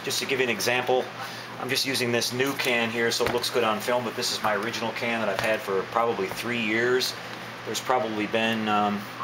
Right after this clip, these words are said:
upwards of a hundred models that have been made out of this, uh, so that's how long you can,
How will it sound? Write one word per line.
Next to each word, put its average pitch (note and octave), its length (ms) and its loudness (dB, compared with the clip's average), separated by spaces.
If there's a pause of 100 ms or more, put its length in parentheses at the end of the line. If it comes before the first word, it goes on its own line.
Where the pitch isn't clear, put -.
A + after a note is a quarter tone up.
(720)
upwards A2+ 300 0
of G#2+ 100 0
a G2 60 2
hundred A2+ 340 -2
models A2 380 2
that A#2 60 2
have G#2 100 -2
been G2+ 140 0
made G#2+ 200 2
out G#2+ 140 4
of G#2+ 80 0
this, G#2+ 260 0
uh, G2+ 220 4 (760)
so - 120 0
that's B2 180 2
how B2+ 80 4
long A#2+ 200 2
you G2 80 -4
can, G2+ 120 -4